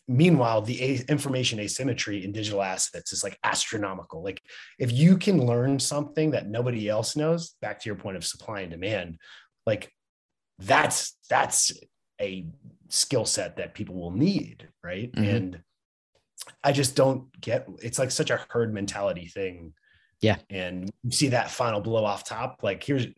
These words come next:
Speaker 1: when I came out of college in two thousand seven, it was when the investment banks were hiring, like, forty, fifty kids per class. Like, hundreds of kids would be in these investment banking, like,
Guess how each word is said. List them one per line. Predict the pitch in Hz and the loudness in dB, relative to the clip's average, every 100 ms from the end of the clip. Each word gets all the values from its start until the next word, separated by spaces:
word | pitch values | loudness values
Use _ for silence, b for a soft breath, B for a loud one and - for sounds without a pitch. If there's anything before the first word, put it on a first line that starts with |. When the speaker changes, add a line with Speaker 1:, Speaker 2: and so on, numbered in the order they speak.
| - B B | -18 B B
Speaker 1:
when | 131 | 4
I | 143 160 | 6 6
came | 175 151 | 6 6
out | 123 | 4
of | |
college | - 135 120 107 | 2 2 2 2
in | 101 | -4
two | - 117 | -6 -6
thousand | 104 107 92 90 | -4 -4 -4 -4
seven, | - 156 147 107 98 98 B B | 0 4 4 4 -2 -6 B B
it | 107 | -6
was | 113 101 | -4 -2
when | 110 | -2
the | 107 | -2
investment | 104 107 101 107 95 | -2 -2 -4 -4 -6
banks | 101 90 - | -8 -10 -8
were | - | -6
hiring, | - 113 95 90 85 | -2 -2 -2 -4 -8
like, | 85 82 _ _ | -10 -10 _ _
forty, | - - 107 98 | -12 -6 -4 -4
fifty | 82 - - - - 87 - | -6 -8 -8 -8 -10 -14 -10
kids | - 101 85 82 - - _ - | -8 -8 -6 -2 -2 -4 _ -14
per | - 104 | -10 -8
class. | - 107 90 - - - | -6 -4 -4 -4 -4 -4
Like, | 85 82 - B B B - | -6 -12 -16 B B B -10
hundreds | - 170 143 113 | 4 6 6 4
of | 101 | -2
kids | - 107 90 87 | -4 -4 -4 -6
would | 87 | -4
be | 92 92 | -4 -2
in | |
these | 92 90 | -4 -6
investment | 92 90 - 87 82 | -8 -6 -8 -8 -10
banking, | 101 85 95 90 | -8 -8 -10 -10
like, | 85 85 82 | -8 -10 -10